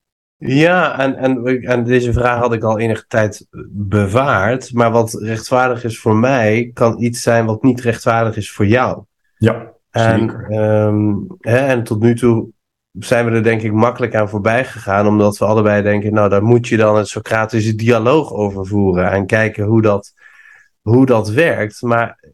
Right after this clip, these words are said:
Speaker 1: ik, ik kan je wel vertellen, het druist, eh, ik begrijp het volledig, maar het druist tegen mijn rechtvaardigheidsgevoel in dat een kind, wat toch redelijk onschuldig is, van drie,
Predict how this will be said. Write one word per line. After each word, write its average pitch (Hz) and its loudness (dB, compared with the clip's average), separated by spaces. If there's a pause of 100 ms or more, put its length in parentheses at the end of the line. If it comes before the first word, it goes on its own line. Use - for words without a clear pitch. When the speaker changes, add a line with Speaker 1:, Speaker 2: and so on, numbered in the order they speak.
Speaker 1:
ik, 123 -10
ik - -2
kan 147 0
je 120 2
wel 147 2
vertellen, 123 0
het 110 -2
druist, 127 -2
eh, 110 -2 (100)
ik 120 -2
begrijp 165 -2
het 127 -4
volledig, 135 0
maar 123 0
het 110 -6
druist 127 -2
tegen 120 -4
mijn 113 2
rechtvaardigheidsgevoel 113 -2
in 139 2 (760)
dat 113 0
een 113 2
kind, 143 2
wat 101 -6
toch 135 -2
redelijk 117 0
onschuldig 120 0
is, 92 -6
van 110 2
drie, 107 2